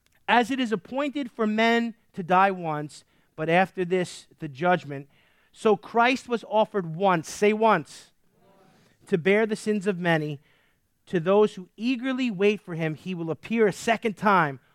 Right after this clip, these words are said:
apart from sin for salvation." So, uh, this whole idea of Jesus offered himself once, it's one and done. He doesn't have to do it over and over again. And making a point here that's kind of relevant to us, there's absolutely no reason for Jesus to die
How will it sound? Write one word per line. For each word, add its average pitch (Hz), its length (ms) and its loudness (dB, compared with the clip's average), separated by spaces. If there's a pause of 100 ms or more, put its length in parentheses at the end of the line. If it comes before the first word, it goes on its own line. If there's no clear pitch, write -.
apart 226 520 0
from 202 160 -10
sin 147 440 -8 (200)
for 160 200 -6
salvation." 143 680 -4
So, 165 300 0 (440)
uh, - 200 -12
this 214 180 -4
whole 302 240 2
idea 262 340 2
of 220 120 0
Jesus 226 500 -4
offered 214 300 -4
himself 170 320 -6
once, 262 360 0
it's 165 160 -10
one 165 240 -4
and 147 160 -10
done. 247 380 2 (240)
He 170 100 -10
doesn't 208 280 0
have 202 140 0
to 196 100 -4
do 180 160 -6
it 170 80 0
over 170 200 2
and 165 120 -4
over 247 220 2
again. 233 340 2 (240)
And 185 100 -8
making 277 260 0
a 294 60 2
point 247 300 -6
here 247 160 0
that's 226 180 -4
kind 294 240 0
of 277 120 0
relevant 285 400 0
to 175 180 -2
us, 147 240 0 (400)
there's 202 180 2
absolutely 277 760 0
no 262 200 4
reason 254 380 -2
for 226 140 -4
Jesus 220 420 -2
to 208 120 -6
die 214 340 4